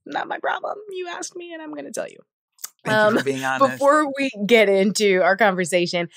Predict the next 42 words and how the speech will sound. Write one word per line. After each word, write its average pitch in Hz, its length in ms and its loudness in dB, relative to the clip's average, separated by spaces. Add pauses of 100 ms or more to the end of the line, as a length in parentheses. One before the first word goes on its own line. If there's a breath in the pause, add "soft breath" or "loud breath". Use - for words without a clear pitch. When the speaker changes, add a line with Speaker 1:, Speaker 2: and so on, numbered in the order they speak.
(200 loud breath)
Speaker 1:
I 247 120 4
do 254 200 0
just 320 200 -4
wanna 226 200 4
kinda 214 220 2
let 190 220 4
everyone 220 420 2
know 202 400 2
who 269 160 2
you 233 300 0
are, 180 400 2
because 170 480 2
the 175 160 4
resume, 220 1200 2
I 190 200 2
Speaker 2:
Mm. 202 80 -4
Speaker 1:
mean, 240 520 2 (360 loud breath)
um, 214 240 4
let 240 120 2
me 277 120 0
drop 262 320 2
y'all 240 260 4
with 220 160 -2
the 214 80 -4
bio 202 380 4
really 196 280 0
quickly 185 480 2
on 175 180 4
Alua. 170 600 2 (320 loud breath)
Uh, 180 400 4
she 247 400 0
is 202 420 4
a 180 120 2
death 156 260 2
doula, 165 380 2
as 165 160 2
I 175 100 4
mentioned. 160 540 -4
She's 190 280 -2
a 180 200 2
recovering 208 760 2
attorney. 247 560 2